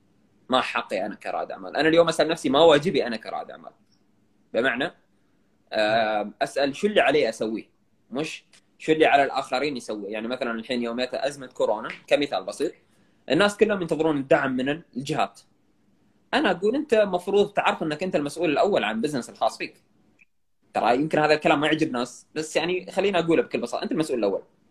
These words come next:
ما حد بينقذك، انت بتنقذ نفسك. آه، ممكن هم يدعمون بس مو بال-، مو بالاساس. الشغله الثانيه، آه، في واحد كان يقول رائد اعمال، قال، آه، قال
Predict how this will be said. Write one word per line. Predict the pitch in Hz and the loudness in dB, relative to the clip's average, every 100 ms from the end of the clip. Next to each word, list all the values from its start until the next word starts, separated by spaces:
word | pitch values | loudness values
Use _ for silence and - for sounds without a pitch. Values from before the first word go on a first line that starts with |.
| _ - | _ -8
ما | |
حد | - 135 | -2 0
بينقذك، | 120 110 104 - - | 2 0 -4 -6 -10
انت | 123 | -6
بتنقذ | 135 123 113 98 | -4 -4 -4 -4
نفسك. | 104 - - _ _ _ _ _ - | -8 -12 -16 _ _ _ _ _ 0
آه، | - | 2
ممكن | 175 254 226 170 | 4 4 4 2
هم | 165 | 2
يدعمون | 143 120 165 190 | 2 2 0 0
بس | 170 151 | -2 -2
مو | 143 | 0
بال-، | 127 113 | 0 0
مو | 117 123 | -2 -2
بالاساس. | 101 98 - - - - | -2 -4 -4 -8 -10 -10
الشغله | - 202 233 | -4 0 2
الثانيه، | 220 208 180 135 220 - _ _ _ _ _ _ _ _ _ _ _ - | 0 -4 -4 -4 -6 -12 _ _ _ _ _ _ _ _ _ _ _ 0
آه، | 117 107 101 101 95 98 98 92 _ _ _ _ _ - | 2 2 0 0 -2 -2 -4 -8 _ _ _ _ _ -8
في | - | 2
واحد | 147 170 143 | 4 4 2
كان | 127 127 | -2 0
يقول | 135 | 2
رائد | 123 117 | 2 2
اعمال، | 110 98 98 123 | -2 -4 -4 0
قال، | 120 117 107 | 2 0 -2
آه، | 104 98 95 - _ _ _ _ _ 117 | -4 -4 -8 -14 _ _ _ _ _ 0
قال | 110 | 0